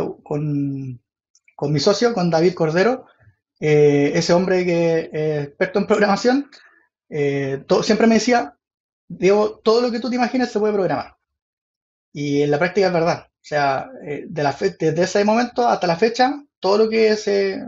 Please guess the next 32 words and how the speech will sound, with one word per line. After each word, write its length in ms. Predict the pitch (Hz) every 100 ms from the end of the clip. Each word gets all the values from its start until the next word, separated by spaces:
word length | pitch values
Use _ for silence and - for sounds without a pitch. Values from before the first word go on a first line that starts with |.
| 202
se 160 | - 165
nos 100 | 185
ha 60 |
ocurrido, 420 | 196 175 202 247
se 120 | 240 180
ha 80 |
programado, 460 | 180 185 170 185 208
se 120 | 196
ha 40 | 180
realizado 520 | 180 156 196 233 247 _ _ _ _ _ _ _ -
y 80 | 135
se 80 | 170
ha 20 |
elaborado. 380 | 175 175 101 - _ _ _ _ _ _
Y 120 | 156
ahí 180 | 175 214
uno 180 | 220 214
termina 380 | 175 196 233
de 100 | 226 214
depender 440 | 208 196 226 254
de 120 | 190
las 100 | 185
herramientas, 540 | 175 175 190 214 226 175
de 100 | 165
que 100 | 185
otros 380 | 214 277 - -
generen 300 | 190 202 202
algo 220 | 226 233
para 140 | 202
yo 100 | 202
poder 140 | 196 202
utilizarlo. 500 | 196 - 185 -